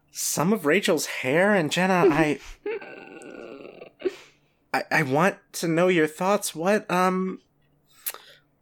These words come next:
Speaker 1: what are the escort going to do with Rachel's hair?
Speaker 2: Her beautiful blonde hair?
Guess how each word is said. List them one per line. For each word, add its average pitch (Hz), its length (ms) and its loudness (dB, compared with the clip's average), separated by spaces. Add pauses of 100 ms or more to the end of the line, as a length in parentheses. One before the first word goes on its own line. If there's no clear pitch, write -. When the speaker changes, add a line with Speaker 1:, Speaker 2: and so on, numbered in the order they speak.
(200)
Speaker 1:
what 165 140 -6
are 269 80 2
the 403 160 0
escort - 580 -4 (340)
going 175 420 0
to 143 120 2
do 113 760 -2
with 92 480 -8
Rachel's 123 680 0
hair? 104 720 -10 (300)
Speaker 2:
Her 226 160 2
beautiful 208 580 2
blonde 196 420 4
hair? 202 500 2